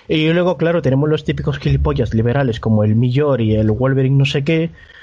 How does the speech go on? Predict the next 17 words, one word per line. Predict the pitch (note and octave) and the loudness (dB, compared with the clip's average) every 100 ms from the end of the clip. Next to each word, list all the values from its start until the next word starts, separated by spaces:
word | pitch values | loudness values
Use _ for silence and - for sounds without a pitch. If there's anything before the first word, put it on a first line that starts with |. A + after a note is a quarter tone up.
| - | -8
defendiendo | D3 D3 C#3+ C#3 D3 D3 | -4 -2 0 0 0 0
que | C#3 | -2
pagar | C#3 C3+ C#3+ | -2 0 0
impuestos | C#3 C#3+ C#3 C#3 | 0 0 -2 0
es | C3+ B2+ | 0 -2
que | C3+ B2+ B2+ B2+ | 0 0 2 2
dejar | C3 C3+ B2+ | 0 -2 -2
que | |
te | A#2 A#2+ | -2 -2
roben | C3+ E3+ E3+ F3 E3 D#3+ | 0 0 0 0 -2 -2
y | C#3+ C#3 - _ _ - | -4 -6 -10 _ _ -4
tal | C3+ | -4
y | C3 | -2
que | C#3 | -2
cual, | D3 F3+ F3 F3 - - - - | -2 0 0 -4 -10 -20 -20 -10
como | - D#3+ D#3+ | -4 0 0
si | D#3 E3 D#3+ E3 D#3 | 0 0 2 0 -2